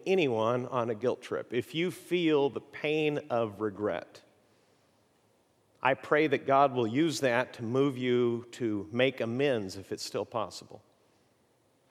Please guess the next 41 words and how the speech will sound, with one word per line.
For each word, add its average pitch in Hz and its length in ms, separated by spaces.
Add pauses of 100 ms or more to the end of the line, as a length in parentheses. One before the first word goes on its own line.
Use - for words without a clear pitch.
(180)
And 156 100
if 151 80
not, 214 300
to 175 60
go 165 180
to 160 80
God, 160 360
who 143 220
is 127 320
always 170 440
gracious, 143 520
always 170 540
quick - 340
to 139 80
forgive, 117 460
always 151 640 (800)
willing 135 480
to - 160
welcome 127 580
and 120 120
celebrate 127 720
those 139 340
who 135 120
come 151 340
to 131 100
him 127 380
and 110 180
recognize 117 720
how 120 200
they've 113 260
done 113 220
wrong 120 240
in 107 80
the 98 60
past, 135 420
because, 127 420 (340)
candidly, 151 460
that's 117 240
all 165 180
of 123 120
us. - 260